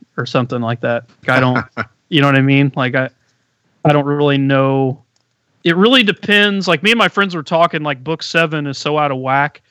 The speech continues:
Speaker 1: We're really curious to see what they do with book eight and where it falls in line.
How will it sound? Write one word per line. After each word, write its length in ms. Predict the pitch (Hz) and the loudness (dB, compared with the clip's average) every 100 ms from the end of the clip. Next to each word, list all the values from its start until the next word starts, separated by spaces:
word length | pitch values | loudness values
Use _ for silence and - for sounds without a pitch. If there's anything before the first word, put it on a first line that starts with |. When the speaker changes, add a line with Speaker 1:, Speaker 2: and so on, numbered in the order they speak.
| _ - | _ -14
Speaker 1:
We're 100 | 135 | -8
really 220 | 156 151 | -4 -6
curious 340 | - 151 147 | -2 -2 -2
to 60 | 147 | -6
see 140 | - | -6
what 160 | 143 143 | -4 -2
they 80 | 139 | -2
do 140 | 135 | -2
with 160 | 131 123 | -2 -4
book 200 | 135 127 - | -6 -6 -2
eight 280 | 139 147 - _ - | 0 0 -4 _ -10
and 160 | 135 127 | -6 0
where 180 | 135 135 | 2 2
it 120 | 131 | 0
falls 600 | - 135 131 123 - - _ _ _ _ _ _ | 0 2 2 -2 -6 -16 _ _ _ _ _ _
in 160 | 135 123 | -6 -4
line. 420 | 117 117 113 110 | -2 -2 -2 -6